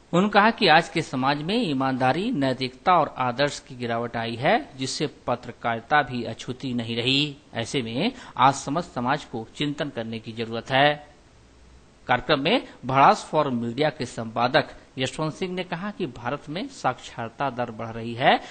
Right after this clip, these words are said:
जिसके कारण समाचार पत्रों की संख्या में इजाफा हो रहा है, लेकिन आने वाला समय डिजिटल का है और धीरे-धीरे समाचार पत्र प्रिंट की जगह डिजिटल हो जाएगा। प्रिंट से डिजिटल तक के बदलाव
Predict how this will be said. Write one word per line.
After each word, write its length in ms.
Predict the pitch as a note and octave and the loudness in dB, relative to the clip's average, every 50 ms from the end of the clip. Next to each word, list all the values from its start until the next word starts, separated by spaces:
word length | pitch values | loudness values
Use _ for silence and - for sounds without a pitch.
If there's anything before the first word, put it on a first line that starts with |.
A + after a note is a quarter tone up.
| - - - C3 | -18 -14 -8 -6
जिसके 280 | B2+ A#2+ - - B2 | -6 -6 -4 -6 -6
कारण 400 | - - - C3 C#3 D#3+ D3+ A#2+ | -6 0 2 4 4 6 4 2
समाचार 520 | A#2+ - - C3 B2+ B2+ B2 C3+ B2+ B2+ B2+ - A#2+ | 0 -4 -4 -2 -2 -2 0 -2 -2 -2 -4 -6 -8
पत्रों 380 | A#2 - - - D#3 D#3+ F3 | -8 -8 -10 -8 -6 -6 -6
की 200 | E3+ - - F3 | -6 -8 -10 -10
संख्या 420 | - - B2+ A#2+ A#2+ - D#3 C#3+ C3 | -8 -8 -8 -8 -6 -4 -4 -2 -2
में 160 | B2 A#2+ A#2 - | -2 -4 -6 -6
इजाफा 340 | B2+ A#2+ C3 B2+ - - B2 | -6 -4 -2 -4 -2 -2 -4
हो 160 | A2+ A2+ A2+ | -4 -4 -6
रहा 220 | A2+ A2+ A#2 A#2 A#2 | -2 0 2 2 4
है, 440 | C3 C3+ C#3+ D3+ D3 D3 - - - _ _ - - - | 6 6 6 6 4 2 -4 -14 -20 _ _ -20 -14 -10
लेकिन 300 | A#2 A#2+ A2+ - C3 B2 - - | -8 -8 -8 -8 -10 -12 -8 -8
आने 180 | A#2+ A2+ A2+ A2+ | -8 -6 -6 -6
वाला 240 | A2+ A2+ A2+ A2+ A2+ | -6 -6 -6 -6 -6
समय 400 | - - B2+ C3+ C#3+ B2 A#2 B2 - - - - - - | -4 -2 0 2 2 2 0 -2 -8 -16 -20 -14 -14 -4
डिजिटल 420 | A#2 C3+ B2+ - - - D#3 C#3 | -2 -2 -2 0 0 0 0 0
का 180 | B2 - B2+ A#2 | 0 -2 -2 0
है 320 | A#2 B2 C#3 E3+ G#3 A3+ - - - - - | 2 4 6 6 6 4 2 -4 -14 -2 4
और 280 | B2+ C3 C3+ C3 A#2+ G#2+ B2+ | 6 6 6 6 2 -2 -4
धीरे-धीरे 640 | B2 A#2+ B2 A#2+ A#2 A2+ C3 D3 E3 D3+ - - - | -4 -2 -2 -2 0 0 2 4 4 4 4 0 -4
समाचार 580 | - - C#3 C#3+ D3 C#3+ - D3+ D3 C#3+ C#3 - - - - | -4 -2 2 2 2 2 4 4 4 4 2 -2 -6 0 2
पत्र 340 | F3 D3+ - - B2 A#2 A2+ - - - - - _ - | 2 2 2 0 -4 -8 -8 -8 -14 -20 -20 -20 _ 4
प्रिंट 320 | F3 F#3+ G#3 G3 G3+ - | 4 6 6 4 0 -2
की 140 | - C#3 B2 | -2 -4 0
जगह 380 | A#2+ C3 C3 C#3+ C#3 A#2 A2+ - - - | 0 2 4 6 4 4 2 -2 -8 -8
डिजिटल 380 | B2+ B2+ D3 D3 - - C3+ A2+ | -6 -4 -4 -4 -2 -2 -2 -2
हो 160 | A2+ A#2 A#2 | -4 -6 -4
जाएगा। 580 | A#2 A#2+ A#2+ B2 B2 B2 C#3+ D3+ D#3 D3+ D#3 - - - - - - - - - - - - _ - - - - - - | 0 2 2 2 6 8 10 10 10 8 6 0 -8 -20 -20 -20 -20 -20 -20 -20 -20 -20 -20 _ -20 -20 -20 -20 -4 0
प्रिंट 220 | - F#3+ A#3 A#3+ | 2 4 4 4
से 460 | A3+ - - A3 B3+ F4+ - - - - - C3 | 4 4 4 4 4 4 2 -4 -14 -14 -12 -4
डिजिटल 500 | B2 D3 D3+ - - - A#3 A#3+ A#3 A#3 - - - - | -2 -2 -2 -2 0 2 2 2 2 0 -4 -16 -4 -2
तक 220 | G#3 G3+ - - - | -2 -2 -2 -6 -6
के 120 | - F#3+ F#3+ | -4 -4 -2
बदलाव 440 | D#3+ C3 C3 A#2+ B2 C3+ C#3+ D3+ | -2 -2 -2 0 2 2 2 2